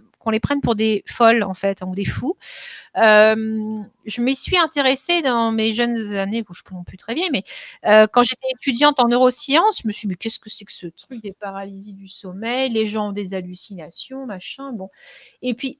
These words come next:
c'est, moi, j'en suis restée là avec ça, hein, c'est, j'ai, j'ai pas creusé le sujet, et puis un jour, j'en ai fait une. J'en ai fait une et, euh, et j'ai compris, enfin moi je l'ai interprétée comme ça, peut-être que j'ai complètement tort.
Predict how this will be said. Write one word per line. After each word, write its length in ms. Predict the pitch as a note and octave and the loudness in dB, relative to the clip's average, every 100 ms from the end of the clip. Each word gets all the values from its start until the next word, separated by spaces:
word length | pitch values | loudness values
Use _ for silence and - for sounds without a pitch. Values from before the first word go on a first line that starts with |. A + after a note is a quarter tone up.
| G#3+ | -12
c'est, 160 | - | -12
moi, 180 | A3 D4+ | -6 -4
j'en 160 | E4+ D4+ | -4 -4
suis 160 | - | -2
restée 340 | C#4+ C#4 - C4+ | 0 0 -2 2
là 200 | B3 C4 | 4 4
avec 260 | G#3 G3 | 2 -4
ça, 220 | - G#3 | -4 -2
hein, 200 | F#3+ A3 A#3+ | 0 -2 -4
c'est, 360 | - G3 G3+ | -4 -4 -4
j'ai, 180 | G#3+ G3 | -4 -6
j'ai 200 | F#3+ A#3+ | -6 -6
pas 180 | - D4+ | -2 -2
creusé 380 | - C4 A#3+ B3 | 0 -2 0 -4
le 80 | |
sujet, 420 | A#3 A#3+ A#3 D#4 G4+ | -6 -8 -2 -2 -2
et 100 | E4 | -8
puis 120 | - | -2
un 100 | B3 | 0
jour, 160 | B3 D#4 | 0 0
j'en 160 | D4 C4+ | 0 0
ai 100 | B3+ | 0
fait 200 | B3+ A#3 | -2 -2
une. 240 | C4+ C4+ - _ _ _ _ _ _ - - - _ - | -4 -8 -14 _ _ _ _ _ _ -20 -20 -20 _ -8
J'en 220 | A3 C#4+ | -2 -2
ai 100 | G4+ | -2
fait 300 | - D4+ C4+ | -2 0 0
une 220 | C#4+ F#4+ G4+ - | 0 -2 -6 -8
et, 300 | A3+ B3 B3 | -4 0 4
euh, 1080 | A#3 A3+ A3+ G#3+ G#3 G#3 G#3 G#3 G#3 G#3 F#3+ - | 6 4 4 4 4 2 0 -2 -2 -4 -6 -6
et 100 | A#3+ | -4
j'ai 180 | A3 B3+ | -2 -4
compris, 520 | B3+ B3 A#3+ - E4+ B4 | -4 -6 -6 -4 0 2
enfin 160 | C4 | 4
moi 100 | B3+ | 4
je 100 | D#4+ D4 | 4 4
l'ai 80 | |
interprétée 600 | C4 C4+ D#4+ - E4 D4+ D4+ | 4 4 -2 0 -2 -2 0
comme 200 | C4 B3+ | 0 0
ça, 260 | - A#3 | 2 2
peut-être 300 | - A3+ B3 | 2 -2 -2
que 100 | A3+ | -2
j'ai 140 | G3 F#3+ | -2 -2
complètement 600 | D4 D4 C#4 C4+ A3+ A3 | -4 0 -2 0 -2 -4
tort. 480 | - G3+ A3+ E4+ | 0 2 4 4